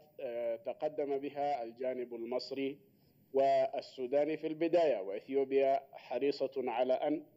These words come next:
آه، آه، تصل إلى اتفاق يراعي مصالح، آه، آه، الجميع، آه، بما فيها مصر والسودان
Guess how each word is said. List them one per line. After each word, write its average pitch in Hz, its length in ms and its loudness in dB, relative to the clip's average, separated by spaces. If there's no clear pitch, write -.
آه، 127 400 4
آه، 120 680 -2
تصل 156 540 0
إلى 151 400 4
اتفاق 139 720 -4
يراعي 135 720 0
مصالح، 127 640 -2
آه، 110 300 0
آه، 117 500 0
الجميع، 123 580 2
آه، 117 160 4
بما 120 380 0
فيها 120 400 2
مصر 123 360 0
والسودان 120 680 0